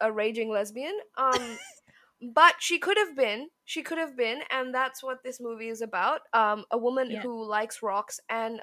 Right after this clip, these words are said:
Speaker 1: likes vagina.
Speaker 2: Yeah.
Speaker 1: And
Speaker 2: Great
Speaker 1: yeah.
Speaker 2: combination.
Speaker 1: No, it's
Speaker 2: Mind
Speaker 1: great.
Speaker 2: you.
Speaker 1: Yeah, like, a real, you know, a bit of a rocky start to the movie,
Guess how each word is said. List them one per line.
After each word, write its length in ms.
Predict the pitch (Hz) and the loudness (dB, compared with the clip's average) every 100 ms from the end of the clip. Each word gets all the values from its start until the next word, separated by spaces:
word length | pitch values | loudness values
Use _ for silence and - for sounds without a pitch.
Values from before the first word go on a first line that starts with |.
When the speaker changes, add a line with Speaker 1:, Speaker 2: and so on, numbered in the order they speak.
| - | -6
Speaker 1:
likes 260 | 226 240 - | -6 -6 -8
vagina. 520 | 277 320 330 220 - _ _ _ _ _ - | 0 0 0 -4 -6 _ _ _ _ _ 0
Speaker 2:
Yeah. 260 | 247 - | 4 4
Speaker 1:
And 280 | 247 247 240 - _ _ _ 196 175 170 - | 2 0 -4 -6 _ _ _ -20 -20 -20 -10
Speaker 2:
Great 160 | 214 214 | -4 4
Speaker 1:
yeah. 240 | 220 220 - 240 | 6 6 0 -10
Speaker 2:
combination. 640 | - 226 196 175 175 - 160 _ _ _ - | -2 0 0 -8 -12 -16 -18 _ _ _ -2
Speaker 1:
No, 160 | 392 320 | 0 2
it's 180 | 311 - | 0 -6
Speaker 2:
Mind 160 | 185 - | -6 2
Speaker 1:
great. 220 | 349 294 277 | 2 2 -4
Speaker 2:
you. 60 | |
Speaker 1:
Yeah, 320 | 339 392 208 208 - | 2 2 2 -2 -8
like, 160 | 285 | -4
a 80 | 294 | -4
real, 420 | 269 277 294 277 - | -4 0 0 0 -2
you 100 | 285 | -4
know, 220 | 254 247 | -2 -2
a 80 | 254 | -4
bit 180 | 233 285 | -2 -2
of 80 | |
a 80 | 254 | 0
rocky 360 | 240 233 240 247 | 2 0 0 -8
start 480 | - - 220 254 370 _ - | -6 2 4 4 0 _ -14
to 100 | 277 | -4
the 120 | 254 | -2
movie, 380 | 233 233 269 | -2 -6 -10